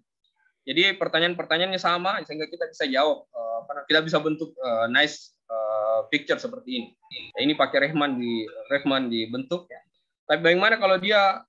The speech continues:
studi desainnya berbeda-beda? Tentu kita akan pakai, eh, critical appraisal form yang berbeda-beda pula. Bagaimana kita menampilkan? Salah satu yang apa, cara itu ya adalah dalam bentuk tabel. Jadi ini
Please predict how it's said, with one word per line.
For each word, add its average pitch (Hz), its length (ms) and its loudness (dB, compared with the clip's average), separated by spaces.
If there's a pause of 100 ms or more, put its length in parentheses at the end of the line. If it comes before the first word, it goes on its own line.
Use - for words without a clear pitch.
(140)
studi 160 320 0
desainnya 180 360 -2
berbeda-beda? 131 640 -2 (240)
Tentu 160 240 -4
kita 180 320 0
akan 151 280 -2
pakai, 175 520 0 (480)
eh, 123 400 -2
critical 160 560 -2
appraisal 139 400 -2
form 185 240 -4
yang 170 160 -2
berbeda-beda 160 480 -2
pula. 185 320 -8 (240)
Bagaimana 151 320 0
kita 170 240 2
menampilkan? 139 560 -4 (560)
Salah 135 240 4
satu 196 560 2 (160)
yang 143 560 2
apa, - 380 -16 (500)
cara 180 320 4
itu 180 160 0
ya 147 160 4
adalah 151 240 4
dalam 139 240 6
bentuk 139 240 -4
tabel. 113 360 0 (360)
Jadi 117 200 -4 (120)
ini 165 120 4